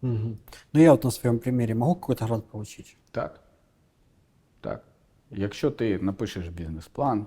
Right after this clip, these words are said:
Speaker 2: якщо ти там оформиш цю бізнес-ідею, збереш усі необхідні документи, у тебе є там, немає просрочених, немає прострочених кредитів, там, не-, невиплачених аліментів,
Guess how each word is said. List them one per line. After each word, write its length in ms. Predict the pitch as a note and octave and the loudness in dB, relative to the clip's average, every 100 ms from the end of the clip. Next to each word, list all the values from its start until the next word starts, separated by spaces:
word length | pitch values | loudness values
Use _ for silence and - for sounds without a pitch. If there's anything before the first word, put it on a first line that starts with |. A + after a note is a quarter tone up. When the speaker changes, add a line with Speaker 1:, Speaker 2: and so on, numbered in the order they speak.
| - | -6
Speaker 2:
якщо 300 | F#2+ - G#2 | -8 -8 -12
ти 120 | F#2 | -12
там 340 | - F2 D#2 F#2+ | -10 -8 -8 -10
оформиш 480 | F#2 A2 G2 E2+ | -8 -6 -4 -6
цю 140 | - F#2 | -10 -14
бізнес-ідею, 840 | F2 F2 F2 - F#2 G#2 C#3 G2+ - - - - - | -12 -12 -14 -16 -10 -2 -2 -2 -6 -20 -20 -20 -10
збереш 360 | G2 G#2+ G2+ | -4 -4 -4
усі 200 | - - | -10 -6
необхідні 460 | F2+ F2 - F#2+ F2+ | -6 -6 -8 -10 -8
документи, 720 | E2 E2+ G#2 A2 D3+ C#3+ A2 - - - | -10 -12 -8 -4 -4 -6 -12 -16 -20 -16
у 80 | - | -12
тебе 340 | G2 A2+ F#2+ F2+ | -4 -2 -2 -2
є 300 | F2+ G2 F2+ | -2 -2 -2
там, 320 | G2 F2 - | -6 -10 -10
немає 460 | G#2 G2+ G#2+ G#2 F2 | -4 -2 0 0 -2
просрочених, 760 | F#2+ F#2+ G#2 F#2+ D#2+ - F#2+ - | -6 -8 -4 -4 -6 -12 -12 -6
немає 280 | G2+ G#2 | -2 -2
прострочених 640 | F2+ G2 - G2 E2+ E2+ E2 - | -4 -10 -10 -10 -8 -10 -14 -14
кредитів, 600 | - F2 A#2 D3 A2+ G#2+ | -12 -4 0 0 -2 -8
там, 340 | - F2+ E2+ | -8 -8 -6
не-, 100 | F#2+ | -4
невиплачених 880 | F#2+ G2+ G#2+ G#2 F2+ E2+ F2 E2+ - | -2 0 -2 -4 -8 -10 -14 -14 -14
аліментів, 720 | F2+ F2+ F#2+ D3 C#3 - F#2+ | -12 -8 -2 -2 -2 -6 -14